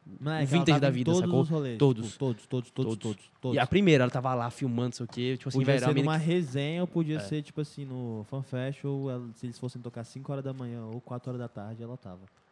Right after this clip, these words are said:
Speaker 1: Era
Speaker 2: E aí foi
Speaker 1: incrível,
Speaker 2: massa,
Speaker 1: mano.
Speaker 2: porque hoje em
Speaker 1: Era
Speaker 2: dia todo
Speaker 1: cabuloso.
Speaker 2: mundo, tipo assim, a galera, logicamente, vamos dizer assim, nem, nem todo mundo é obrigado a gostar de house. Mas a gente sabe que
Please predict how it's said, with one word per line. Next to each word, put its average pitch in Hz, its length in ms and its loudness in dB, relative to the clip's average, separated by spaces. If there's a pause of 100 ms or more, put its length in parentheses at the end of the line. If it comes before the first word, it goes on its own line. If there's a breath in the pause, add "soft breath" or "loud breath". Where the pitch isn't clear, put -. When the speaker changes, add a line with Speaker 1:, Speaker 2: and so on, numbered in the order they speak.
Speaker 1:
Era 110 120 -14
Speaker 2:
E 120 120 0
aí 123 80 4
foi - 0 -
Speaker 1:
incrível, 156 200 2
Speaker 2:
massa, 196 160 2
Speaker 1:
mano. 170 120 0
Speaker 2:
porque 156 180 0
hoje 151 140 4
em 160 40 2
Speaker 1:
Era 151 60 -2
Speaker 2:
dia 143 120 2
todo 135 80 -2
Speaker 1:
cabuloso. 160 200 0
Speaker 2:
mundo, 151 60 -4
tipo 156 140 -6
assim, 139 180 -4
a 113 100 -4
galera, 123 200 -2 (260 loud breath)
logicamente, 208 460 0
vamos 143 160 2
dizer 135 220 2
assim, 117 160 -6 (120)
nem, 107 200 -6
nem 143 240 -4
todo 170 140 -2
mundo 156 160 -2
é 160 60 2
obrigado 135 400 0
a 151 40 0
gostar 127 400 -2
de 120 100 -6
house. 90 360 -10 (540 soft breath)
Mas 113 200 0
a - 20 -4
gente 131 140 -4
sabe 151 280 0
que 123 380 -2